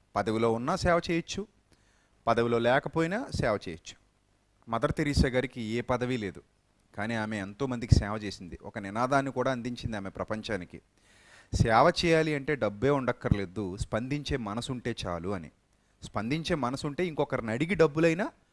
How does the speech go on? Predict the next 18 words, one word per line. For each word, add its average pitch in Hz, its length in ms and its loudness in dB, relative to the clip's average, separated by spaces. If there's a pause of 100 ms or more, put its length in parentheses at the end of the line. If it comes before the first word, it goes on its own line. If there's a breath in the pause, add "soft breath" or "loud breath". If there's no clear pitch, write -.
(420)
ఇంకొకరి 131 420 0
దగ్గర 123 320 4 (560)
దానం 185 340 2
అడిగైనా, 185 540 4
లేకపోతే 120 360 -2
ఇంకొకరిని 123 420 -4
చందా 127 400 4
అడిగైనా 165 480 2 (200)
వీళ్ళకి 117 280 -6
సాయం 120 300 -2 (100)
చేయొచ్చు. 113 420 -4 (200)
అది 156 180 -2
ఆమె 123 220 0
యొక్క 113 200 -4
దృక్పథం. 107 480 -4 (960 soft breath)
కాబట్టి 190 480 4
సేవ 165 480 6
అనగానే 160 840 4